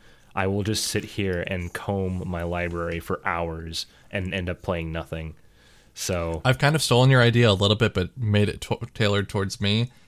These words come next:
Speaker 2: on Thursdays, I make it so that I will be playing a game. People will vote on a game, be like, "Okay, react with one of these two emotes," and it will be one of the games. Whichever one wins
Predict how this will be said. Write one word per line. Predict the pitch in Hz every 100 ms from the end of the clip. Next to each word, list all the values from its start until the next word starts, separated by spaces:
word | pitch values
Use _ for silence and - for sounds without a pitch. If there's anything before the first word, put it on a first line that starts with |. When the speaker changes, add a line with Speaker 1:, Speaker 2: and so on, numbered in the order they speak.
| _ _ -
Speaker 2:
on | 110
Thursdays, | 98 98 107 - 123 135 139 - -
I |
make | 101 101 104
it | 104
so | - 104
that | 101
I | 104
will | 107 117
be | 120
playing | - 113 123
a |
game. | 110 98 98 104 - -
People | 135 139 143
will | 127
vote | 117 127
on | 110
a | 101
game, | 98 101
be | 101
like, | 101
"Okay, | 117 - 113
react | 104 117 123 135
with | 107
one | 104 110
of | 120
these | 117 -
two | -
emotes," | 110 104 95 95 -
and | 104
it |
will | 104
be | 107
one | 104 101
of | 98
the | 92
games. | 113 113 101
Whichever | 104 98 92 101
one | 110 123
wins | 92 92 113 -